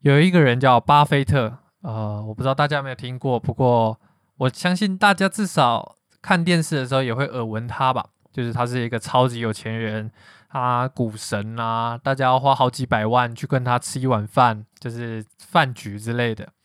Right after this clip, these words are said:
那他很爱喝可口可乐，他以前就开始做所谓的价值投资。他也是依靠这个复利，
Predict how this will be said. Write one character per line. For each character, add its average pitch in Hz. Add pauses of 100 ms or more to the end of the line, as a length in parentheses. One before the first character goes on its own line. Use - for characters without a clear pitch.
(140)
那 143
他 165
很 156
爱 131
喝 131
可 123
口 110
可 -
乐， 113
他 131
以 123
前 113
就 117
开 127
始 107 (140)
做 127
所 117
谓 123
的 127
价 135
值 117
投 113
资。 123 (320)
他 214
也 170
是 175
依 170
靠 151
这 147
个 143
复 135
利， 131